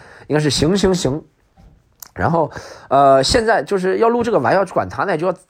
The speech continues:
录完，其实还好，录就是自己对这个话筒喷个几十分钟，对不对？自己对着手机喷一会儿，对吧？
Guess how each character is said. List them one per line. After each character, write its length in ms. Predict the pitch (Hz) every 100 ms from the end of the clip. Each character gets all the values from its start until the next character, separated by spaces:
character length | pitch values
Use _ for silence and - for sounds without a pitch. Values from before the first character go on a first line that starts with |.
| -
录 160 | 262 254
完， 240 | 147 254
其 160 | - 127
实 60 |
还 120 | 107 110
好， 220 | - -
录 160 | - 180
就 100 | 135
是 80 | 131
自 160 | 143
己 80 | 101
对 160 | 92 117
这 100 | 104
个 140 | 110
话 220 | 101 -
筒 120 | 92 76
喷 160 | - 127
个 120 | 120
几 160 | 90 85
十 120 | 87
分 160 | 87 67
钟， 100 | 64 53
对 100 | 55
不 60 |
对？ 40 | - - - -
自 100 | 147
己 120 | 127
对 120 | 135
着 60 | 127
手 220 | 107 92
机 120 | 127
喷 240 | 127 107
一 80 | 101
会 140 | 85 -
儿， 120 | -
对 80 |
吧？ 100 | 85